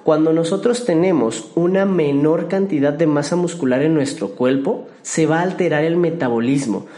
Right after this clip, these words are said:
lo cual condiciona a que una persona tenga menores niveles de energía y esto promueve un estilo de vida inactivo y sedentario. Esta información nos habla de que,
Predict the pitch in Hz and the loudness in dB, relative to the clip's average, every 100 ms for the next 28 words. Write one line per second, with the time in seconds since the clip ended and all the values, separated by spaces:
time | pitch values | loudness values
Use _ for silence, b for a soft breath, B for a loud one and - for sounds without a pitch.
0 | B - 151 156 170 170 170 208 202 175 | B 0 2 2 0 0 0 0 0 -2
1 | - 202 123 - - 147 143 143 147 156 | 0 2 2 -2 -2 -4 0 0 2 2
2 | 165 165 160 160 185 147 107 107 156 160 | 2 2 0 2 0 2 -2 0 2 2
3 | 156 135 117 127 147 170 180 147 135 147 | 2 2 2 2 2 2 0 2 0 2
4 | 165 185 233 208 175 - 160 156 160 190 | 2 0 0 0 0 0 2 2 0 -2
5 | - 175 156 139 139 147 151 139 139 139 | 0 0 2 2 0 0 0 0 0 2
6 | 131 120 120 - 127 113 107 - 160 139 | 2 0 -2 -2 -2 -2 -4 -4 0 0
7 | 139 156 139 - 120 113 113 117 104 - | -2 -4 -6 -4 -2 -2 -2 -2 -2 -6
8 | - - _ B B B B B B _ | -14 -20 _ B B B B B B _
9 | _ 233 233 302 277 190 160 156 185 185 | _ 0 2 0 2 0 0 -2 0 2
10 | 185 - 165 160 147 123 - 104 - - | 0 0 0 2 0 0 -2 -4 -6 -18